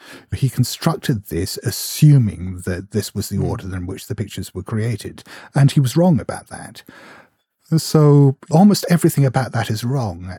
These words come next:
but it's still so firmly wedged in the public consciousness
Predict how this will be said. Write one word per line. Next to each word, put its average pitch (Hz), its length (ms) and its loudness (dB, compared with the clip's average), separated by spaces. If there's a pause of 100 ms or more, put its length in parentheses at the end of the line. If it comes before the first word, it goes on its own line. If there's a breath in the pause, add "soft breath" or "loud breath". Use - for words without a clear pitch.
but 131 380 -2
it's 123 140 -8
still 135 300 0
so 117 320 -4
firmly 147 720 2
wedged 107 640 -6
in 120 240 -6
the 95 100 -8
public 101 460 -10
consciousness - 880 -10